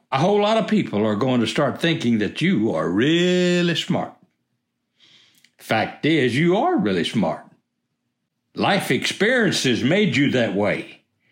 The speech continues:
There is no teacher that can compare to experience.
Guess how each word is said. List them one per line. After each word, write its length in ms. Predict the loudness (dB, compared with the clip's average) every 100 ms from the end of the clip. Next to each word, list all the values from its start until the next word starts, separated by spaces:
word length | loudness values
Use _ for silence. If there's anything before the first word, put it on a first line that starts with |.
| _ _ _ _ _
There 200 | -2 2
is 160 | 2 2
no 420 | 2 2 2 2
teacher 460 | 2 2 2 2 2
that 220 | 0 0
can 180 | 0 0
compare 880 | 0 -2 0 0 0 -2 -6 -10 -16 _ _ _ _ _ _ -4
to 140 | 0
experience. 1080 | 0 -2 -2 0 0 -4 -10 -14 -12 -12 -16